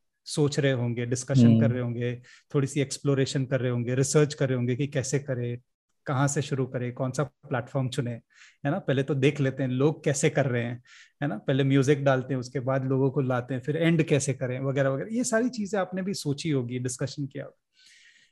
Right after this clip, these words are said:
Speaker 1: जहाँ पे जो भी हमारा गोल होता है और जितने हम सीरियस होते हैं हमारे गोल को लेकर, ऑटोमेटिकली हमारी जो सोच है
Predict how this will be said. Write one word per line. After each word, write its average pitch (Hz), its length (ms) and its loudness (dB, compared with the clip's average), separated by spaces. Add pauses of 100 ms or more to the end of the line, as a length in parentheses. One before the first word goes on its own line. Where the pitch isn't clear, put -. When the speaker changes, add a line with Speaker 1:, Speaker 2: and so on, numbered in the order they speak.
(240)
Speaker 1:
जहाँ 151 260 6
पे 262 120 -2
जो 190 220 0
भी 294 120 8
हमारा 269 260 8
गोल 165 400 6
होता 131 440 0
है - 60 -8 (420)
और 233 120 4
जितने 185 320 4
हम 269 160 6
सीरियस 202 680 2
होते 160 180 2
हैं 135 80 2
हमारे 135 280 2
गोल 131 260 4
को 131 120 -2
लेकर, - 320 -6 (1120)
ऑटोमेटिकली 233 680 4
हमारी 185 320 2
जो 208 160 0
सोच - 480 -2
है 117 160 -10